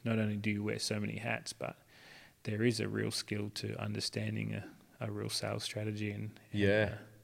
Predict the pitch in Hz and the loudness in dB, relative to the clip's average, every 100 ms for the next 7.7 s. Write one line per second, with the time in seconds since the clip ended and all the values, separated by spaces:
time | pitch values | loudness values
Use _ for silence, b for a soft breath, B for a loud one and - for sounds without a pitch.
0 | b b - 98 98 110 101 110 98 90 | b b 0 6 8 8 6 6 4 4
1 | 98 113 - 110 110 - 104 110 110 110 | 0 -4 -6 -2 -2 -2 -4 -2 0 0
2 | - 107 110 - 113 107 110 110 110 120 | 0 -2 -2 0 0 0 0 2 6 8
3 | 139 147 160 147 139 143 175 110 - 110 | 8 8 6 6 10 12 12 6 2 0
4 | 107 117 117 107 110 - - 110 - 117 | 2 2 2 0 -2 0 0 2 4 4
5 | 113 107 - 127 127 104 113 110 107 B | 6 6 6 6 6 6 6 4 2 B
6 | B B B B B 120 120 117 117 113 | B B B B B 6 6 8 4 6
7 | 117 117 117 107 107 104 | 6 6 4 4 4 2